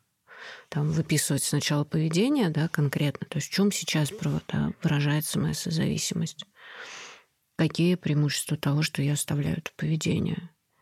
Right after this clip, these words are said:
какие недостатки. Да, и второе, если я изменю это,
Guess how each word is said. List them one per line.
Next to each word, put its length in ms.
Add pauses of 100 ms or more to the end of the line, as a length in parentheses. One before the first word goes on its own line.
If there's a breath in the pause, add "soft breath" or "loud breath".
(140)
какие 260
недостатки. 760 (680 soft breath)
Да, 140
и 40
второе, 420
если 320
я 180
изменю 420
это, 300